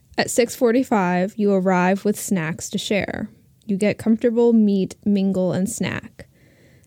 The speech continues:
And then at seven oh five, there's a welcome circle, which is mandatory. At the welcome circle, they set our container,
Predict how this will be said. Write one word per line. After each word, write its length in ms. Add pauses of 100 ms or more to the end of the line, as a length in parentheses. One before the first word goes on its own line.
(140)
And 160
then 100
at 120
seven 360
oh 120
five, 540
there's 180
a 60
welcome 420
circle, 480
which 160
is 120
mandatory. 920 (720)
At 120
the 80
welcome 400
circle, 500 (300)
they 160
set 560 (240)
our 180
container, 1000